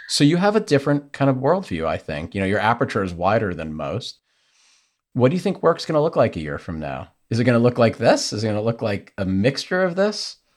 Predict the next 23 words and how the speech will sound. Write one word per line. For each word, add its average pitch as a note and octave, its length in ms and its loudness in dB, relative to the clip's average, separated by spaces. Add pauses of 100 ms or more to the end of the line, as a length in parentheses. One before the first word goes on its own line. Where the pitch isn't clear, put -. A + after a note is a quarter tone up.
(600)
Because B2+ 640 4
the C3 100 2
beauty D#3 260 6
of A#2 120 4
Slack D3 340 4
is A#2 120 0
that A2+ 120 8
it G2 80 0
doesn't C3+ 200 2
matter A#2+ 240 4
if - 120 -2
you're F#2+ 100 -2
in A2 120 2
the G#2 80 0
office G2 320 0
or E2+ 80 -2
out G#2 120 4
of A2+ 60 -2
the G2 60 -2
office, E2 320 -4
you're F#2 100 -8
still C#3 160 -2
slacking. - 580 -4